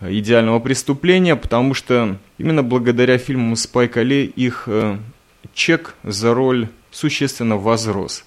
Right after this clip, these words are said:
Именно в его фильмах они смогли реально раскрыть свои таланты характерных героев и не только. А Джон Тартуро, как всегда, продолжает одаривать Спайка Ли в любом фильме, который он захочет. Сам Спайк Ли тоже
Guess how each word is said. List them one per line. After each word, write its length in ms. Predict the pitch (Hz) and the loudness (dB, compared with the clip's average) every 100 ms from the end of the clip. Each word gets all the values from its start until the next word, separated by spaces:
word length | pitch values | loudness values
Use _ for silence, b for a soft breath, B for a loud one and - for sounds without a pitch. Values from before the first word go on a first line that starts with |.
| _ | _
Именно 260 | 123 135 131 | 0 2 2
в 40 | |
его 220 | 143 151 | 4 4
фильмах 440 | 143 165 151 123 117 | 4 2 2 0 0
они 180 | 113 110 | -2 -2
смогли 460 | - 120 127 120 | -2 -2 2 4
реально 340 | 120 127 117 104 | 4 4 2 0
раскрыть 500 | 113 - 131 120 - b b - | -2 -2 -2 -2 -6 b b -10
свои 360 | - 113 113 | -6 0 0
таланты 440 | - 123 135 139 110 | 4 4 4 2 0
характерных 640 | 123 131 127 123 110 110 | 2 4 4 0 -2 -2
героев 460 | 110 127 165 139 - | 0 2 4 2 2
и 60 | |
не 120 | 113 117 | 0 0
только. 540 | 117 110 95 95 104 b b b b | 2 2 0 -4 -10 b b b b
А 120 | - | -2
Джон 220 | 120 190 156 | 2 2 4
Тартуро, 540 | 135 143 143 113 101 | 2 4 2 2 -2
как 160 | - 110 | -6 -4
всегда, 240 | 117 117 | 0 0
продолжает 720 | 123 107 104 110 117 110 101 - b b b - | 0 0 0 0 2 2 2 -6 b b b -4
одаривать 520 | 110 127 120 110 104 | 4 6 8 6 0
Спайка 380 | - 113 104 117 | -2 -2 0 -2
Ли 280 | 127 135 120 _ _ - | 0 -4 -8 _ _ -12
в 180 | 113 | -2
любом 420 | 143 147 123 127 113 | 2 4 4 0 0
фильме, 320 | - 113 104 | -2 -2 0
который 300 | 104 101 104 | -2 -4 -4
он 120 | 104 | -2
захочет. 600 | 110 120 - 104 95 85 _ _ _ _ _ _ _ | -2 -2 -2 -2 -2 -8 _ _ _ _ _ _ _
Сам 300 | - 151 180 | -4 0 0
Спайк 440 | - - 151 147 156 | -2 0 2 2 2
Ли 180 | 185 | 0
тоже 560 | 151 147 143 123 127 | 2 2 2 2 -2